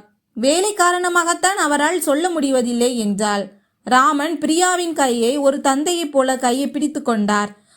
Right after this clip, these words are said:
அவர், "நீ வந்த பிறகுதான் வீடு முழுமையானது போல் உணர்கிறேன். உன் புன்னகையால் எல்லாம் பிரகாசிக்கிறது" என்றார். பிரியாவின் இதயம் சற்று வேகமாக துடித்தது. ஆனால் அவள், "மாமா,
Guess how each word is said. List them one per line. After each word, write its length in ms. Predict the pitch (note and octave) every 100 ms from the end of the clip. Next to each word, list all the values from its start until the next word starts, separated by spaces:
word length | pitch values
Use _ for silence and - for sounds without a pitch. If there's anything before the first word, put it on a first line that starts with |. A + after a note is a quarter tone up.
| -
அவர், 320 | A3+ A#3+ C#4+ C4+ -
"நீ 100 | - C#4+
வந்த 260 | C#4 D4 G4+
பிறகுதான் 600 | G4+ F#4+ F4+ E4+ F4+ F#4+
வீடு 340 | C4 C#4+ D#4+ D#4
முழுமையானது 680 | D4+ C#4+ E4 F4+ F4+ F4+ D#4 C#4
போல் 220 | D#4 D#4+
உணர்கிறேன். 580 | C4+ B3 A3+ A3 G#3+ G#3 - _ _
உன் 160 | C#4 D4
புன்னகையால் 720 | D4+ D#4+ G4+ G4 E4+ C#4+ C#4+ D4
எல்லாம் 440 | A#3+ B3+ C#4+ D#4 D4+
பிரகாசிக்கிறது" 760 | B3+ D4+ E4 D#4 C4+ A#3 A3 C4+
என்றார். 500 | G#3+ G3 G#3 G3 G#3 _ _ _ -
பிரியாவின் 520 | C4+ C#4 C4+ C4+ B3+
இதயம் 400 | C4 C4 D#4+ G4
சற்று 280 | D4 B3 D4
வேகமாக 600 | C4+ E4 F#4 D#4 C4 C4
துடித்தது. 560 | C4 A#3+ G#3 A3+ G#3 G3+ G3 _ _
ஆனால் 420 | - A#3 A#3+ C4 D#4+
அவள், 320 | C4 A#3 C#4+ F4+ - _
"மாமா, 420 | A#3 A#3+ B3 C4